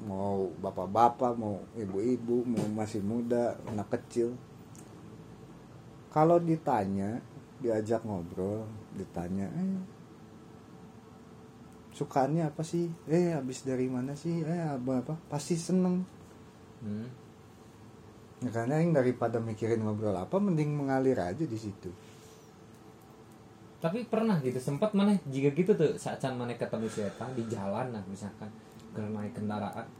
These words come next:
Speaker 2: mikir, "Anjing, aing kudu ngobrol ieu, ieu." Jadi geus aya santena urang datang, urang kita langsung membicarakan topik eta gitu.
Speaker 1: Oh, tidak.
Speaker 2: Hal eta gitu.
Speaker 1: Aing enggak sih.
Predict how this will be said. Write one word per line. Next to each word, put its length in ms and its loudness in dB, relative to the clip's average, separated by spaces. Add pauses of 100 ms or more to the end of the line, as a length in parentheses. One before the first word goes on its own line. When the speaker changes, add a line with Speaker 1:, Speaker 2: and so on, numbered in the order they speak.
Speaker 2:
mikir, 300 -6
"Anjing, 300 -8
aing 160 -4
kudu 200 4
ngobrol 480 2
ieu, 320 -2
ieu." 200 -2 (580)
Jadi 240 0
geus 220 0
aya 220 4
santena 500 2
urang 240 4
datang, 440 2
urang 240 2
kita 200 0
langsung 320 2
membicarakan 720 4
topik 380 0
eta 260 -6
gitu. 160 -8
Speaker 1:
Oh, 180 6
tidak. 380 6 (200)
Speaker 2:
Hal 200 -2
eta 280 -6
gitu. 260 -8
Speaker 1:
Aing 260 4
enggak 180 0
sih. 180 -12